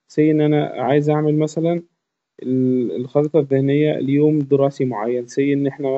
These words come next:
وليكن هنقول إن هو وليكن ساندي، محاضرة الساعة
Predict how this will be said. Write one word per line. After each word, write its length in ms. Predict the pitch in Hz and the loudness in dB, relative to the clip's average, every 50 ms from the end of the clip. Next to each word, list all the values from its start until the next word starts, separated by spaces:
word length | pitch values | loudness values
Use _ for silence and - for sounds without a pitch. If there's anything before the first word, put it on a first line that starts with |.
| - | -4
وليكن 520 | 110 131 120 123 131 135 - - 170 175 175 _ _ _ _ _ _ _ - | -4 -6 -4 -2 -2 -4 -2 -4 -6 -6 -6 _ _ _ _ _ _ _ -16
هنقول 260 | - - - 135 143 139 | -12 -6 -4 -2 0 0
إن 140 | 139 135 | 0 0
هو 200 | 135 135 135 135 | 0 0 0 0
وليكن 360 | 127 127 131 131 131 - 143 139 | 2 2 0 -2 -2 -4 -8 -8
ساندي، 520 | - - 131 131 131 127 123 120 117 - _ _ _ _ _ _ _ _ _ _ _ _ _ _ _ _ _ _ _ _ _ _ _ _ _ _ _ _ _ _ _ - | -4 -4 -2 -2 -2 -2 -4 -6 -6 -6 _ _ _ _ _ _ _ _ _ _ _ _ _ _ _ _ _ _ _ _ _ _ _ _ _ _ _ _ _ _ _ -2
محاضرة 400 | 139 143 151 160 175 180 185 - | -2 0 2 4 2 2 2 0
الساعة 680 | 139 135 - - 151 139 139 139 139 143 147 147 - | -4 -10 -8 -4 -2 0 0 0 0 0 -2 -4 -6